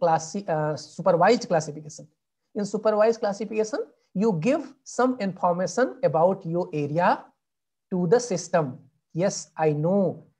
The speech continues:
this particular, uh, color is representing that particular vegetation. So you are training the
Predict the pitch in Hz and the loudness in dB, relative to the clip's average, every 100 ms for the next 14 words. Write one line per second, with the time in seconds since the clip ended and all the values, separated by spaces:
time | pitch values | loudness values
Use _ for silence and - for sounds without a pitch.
0 | - 143 208 254 - 170 165 160 165 165 | -14 -4 -2 -2 0 -2 0 -4 2 2
1 | 165 160 156 143 139 135 - - 147 190 | 2 -4 -4 -2 -2 -4 -6 0 4 4
2 | 247 - _ _ - 226 254 - _ _ | 4 0 _ _ -2 -2 -2 -12 _ _
3 | 156 156 160 156 160 180 151 160 160 143 | -4 -2 0 0 -2 -2 -2 -2 -4 -6
4 | 139 147 180 - _ _ 143 139 147 147 | -8 -2 -2 -2 _ _ -8 -6 -4 -6
5 | - 143 - _ _ _ _ _ _ _ | -4 -6 -8 _ _ _ _ _ _ _
6 | _ - 311 220 240 247 185 214 240 269 | _ -6 0 2 2 2 0 2 4 2
7 | 233 220 | 4 4